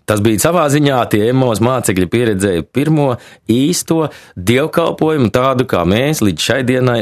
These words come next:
un es gribu ticēt, visās draudzēs arī pieredzam. Jēzus nav atpazīstams tā, ka mēs viņu redzam, bet tik un tā, ja viņa gars ir klāt, mēs lasam vārdu un svinam mielastu.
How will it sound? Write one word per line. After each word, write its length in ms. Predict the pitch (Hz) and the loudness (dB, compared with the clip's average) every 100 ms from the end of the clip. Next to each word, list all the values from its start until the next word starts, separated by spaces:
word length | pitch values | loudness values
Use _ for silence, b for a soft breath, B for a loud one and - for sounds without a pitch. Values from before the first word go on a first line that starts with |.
| - | -2
un 160 | 82 | 0
es 80 | 82 | 0
gribu 240 | 78 90 - | 0 -2 -2
ticēt, 400 | 87 80 78 - | -2 -2 -4 -6
visās 560 | 85 120 156 160 123 | -2 -2 0 -2 -2
draudzēs 560 | 113 139 127 127 120 - | -2 -2 0 -2 -2 -2
arī 220 | 135 123 | -2 -2
pieredzam. 600 | - 143 98 76 - - - B B B B B B B B B B _ 110 | -2 -2 -2 -4 -8 -14 -18 B B B B B B B B B B _ 0
Jēzus 400 | 139 160 147 151 | 2 2 2 0
nav 160 | 156 139 | 0 -2
atpazīstams 760 | - 135 123 123 110 113 104 | -2 -2 0 0 0 0 0
tā, 140 | 123 113 | 0 0
ka 80 | 104 | 2
mēs 320 | 104 101 101 | 2 2 0
viņu 160 | 82 | 0
redzam, 540 | 85 127 104 73 64 53 _ | 0 0 0 -2 -4 -12 _
bet 260 | 67 82 - | -8 -6 -4
tik 220 | 147 - | -4 -2
un 140 | 160 143 | -2 0
tā, 300 | 95 65 - | -2 -4 -6
ja 160 | - 87 | -4 0
viņa 240 | 92 92 | 2 2
gars 320 | 87 101 78 | 2 0 -2
ir 160 | 80 69 | -4 -2
klāt, 400 | 98 139 156 - - | -2 -2 -6 -12 -10
mēs 240 | 67 64 | -8 -4
lasam 320 | 73 - 71 | -4 -2 -4
vārdu 480 | 71 110 156 147 113 - _ - | -2 -2 -2 -4 -6 -14 _ -14
un 160 | 69 | -10
svinam 320 | - 82 80 | -6 -4 -2
mielastu. 640 | 82 82 82 76 - - | -2 -2 -2 -4 -10 -18